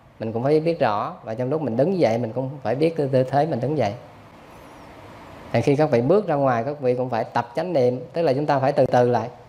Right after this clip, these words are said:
đừng có mau quá, không chậm quá mà không mau quá. Chúng ta kiểm soát coi cái thân mình nó đi ra ngoài như thế nào. Và trong lúc đó cái tâm mình nó có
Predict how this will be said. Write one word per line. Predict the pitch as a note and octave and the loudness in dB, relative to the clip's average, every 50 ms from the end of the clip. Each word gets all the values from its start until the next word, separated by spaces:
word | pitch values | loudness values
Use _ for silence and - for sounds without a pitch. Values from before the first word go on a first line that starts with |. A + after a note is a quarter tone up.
| - - - - - - - - | -20 -20 -20 -20 -20 -20 -12 -6
đừng | - A#2 A2+ | -2 0 2
có | B2 | 2
mau | C#3+ D3+ C#3+ C#3+ C#3 | 2 4 4 4 4
quá, | C3+ C#3+ E3 F3 - - - - - - - - - - - - - | 2 2 0 -2 -6 -14 -20 -20 -20 -20 -20 -20 -20 -20 -20 -20 -8
không | - - D3+ D3+ | -2 0 2 2
chậm | C#3+ C3 G#2+ A2+ C3 C3 | 2 2 0 0 0 2
quá | C3+ C3 C#3 E3 | 2 2 2 0
mà | F3 D3 | -2 -4
không | - - C3+ C3+ | -6 -6 -6 -4
mau | C3+ C3 C3 B2+ | -2 -2 -2 -2
quá. | C3 C#3 D3+ D#3+ - - - - - - - _ - - | -2 -4 -6 -8 -14 -20 -20 -20 -20 -20 -20 _ -10 -4
Chúng | C#3+ C3+ | 0 2
ta | C3 C3 | 2 2
kiểm | C3 A#2+ A2+ B2 C#3 | 2 0 0 0 0
soát | - D#3 E3 F3 F3 F3 | 2 2 4 2 2 0
coi | - C3 | -4 -4
cái | C3+ C3+ | -2 -2
thân | C3 C#3 C3+ C3 B2+ | 0 0 0 0 0
mình | A#2+ A2+ | 0 0
nó | A#2+ B2+ | 0 0
đi | C#3 C3+ C3 | 2 2 4
ra | C3+ C3 | 4 4
ngoài | C3 B2+ A#2+ A2+ A2 | 4 4 4 2 2
như | A2+ A2+ | 0 -2
thế | - C#3 | -2 -2
nào. | C#3+ C3+ A2+ A2 G#2+ G#2+ A2 - - - - - - - - - - | 0 2 2 0 0 -4 -8 -14 -20 -20 -20 -20 -20 -20 -20 -14 -8
Và | A2 | -2
trong | G#2+ B2 A#2+ C3 | 0 2 4 4
lúc | C#3+ D3 | 4 4
đó | D#3+ D#3+ | 4 4
cái | D#3 D3+ | 2 2
tâm | C#3+ C#3 C3 C3 B2+ B2+ | 2 0 0 -2 -2 -4
mình | B2 A2+ A2 | -4 -4 -4
nó | A2 B2+ | -6 -6
có | C3+ C#3 C3+ D3 D#3 | -6 -6 -8 -8 -8